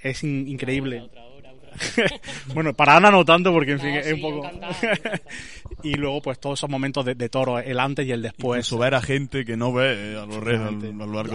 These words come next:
Speaker 1: lo largo
Speaker 3: año.
Speaker 1: del año, ¿no? Realmente, para los taurinos, es como la, una tarde de toro es como una nochebuena. Eh, no te has visto durante todo el año y el momento en el que te encuentras con ellos, ¿no? Y es algo, algo bonito.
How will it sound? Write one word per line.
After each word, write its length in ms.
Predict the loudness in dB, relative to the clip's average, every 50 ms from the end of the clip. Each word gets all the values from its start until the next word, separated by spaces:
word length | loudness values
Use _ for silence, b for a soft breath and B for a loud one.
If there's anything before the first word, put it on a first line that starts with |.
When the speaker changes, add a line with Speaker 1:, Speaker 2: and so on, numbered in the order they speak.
| 0 2
Speaker 1:
lo 40 | 4
largo 220 | 4 6 6 4
Speaker 3:
año. 60 | 4 4
Speaker 1:
del 100 | 4 2
año, 220 | 0 0 -2 -4
¿no? 140 | -6 -8 -10 b b b b b b b b -14
Realmente, 640 | -6 -6 -4 -2 -2 -4 -4 -2 -2 -4 -4 -4 -8 -4
para 160 | -2 -2 -2 -2
los 140 | -4 -6 -4
taurinos, 520 | -4 -4 -2 -2 -4 -4 -6 -6 -8 -10 -12
es 140 | -14 -12
como 440 | -8 -8 -6 -6 -4 -6 -6 -6 -6
la, 180 | -6 -6 -6 -6
una 220 | -6 -4 -6 -4
tarde 160 | -4 -4 -6
de 60 | -4 -6
toro 160 | -4 -6 -6
es 60 | -4
como 120 | -4 -4 -2
una 100 | -2 -2
nochebuena. 580 | -2 -2 -2 -2 0 0 0 -2 -2 -6 -10 b b b b b b b b
Eh, 180 | -6 -6 -4 -6
no 220 | -4 -4 -4 0
te 80 | 2 2
has 80 | 2 2
visto 200 | 0 -2 0 0
durante 260 | 0 0 -2 -4 -4
todo 160 | -4 -2 0
el 60 | 0
año 160 | 0 0 -2
y 100 | -2 -2
el 80 | -2 -2
momento 260 | -2 -4 -2 -2 -2
en 60 | -2
el 80 | -2 -4
que 100 | -4 -6
te 80 | -6 -6
encuentras 420 | -8 -6 -6 -6 -6 -6 -10 -12
con 160 | -10 -10 -8
ellos, 220 | -6 -6 -6 -8 -8
¿no? 140 | -10 -12 -10
Y 100 | -8 -8
es 180 | -8 -8 -8
algo, 480 | -8 -8 -8 -6 -6 -6 -6 -6 -8 -6
algo 200 | -6 -4 -4 -2
bonito. 340 | -4 -4 -4 -6 -10 -12 -14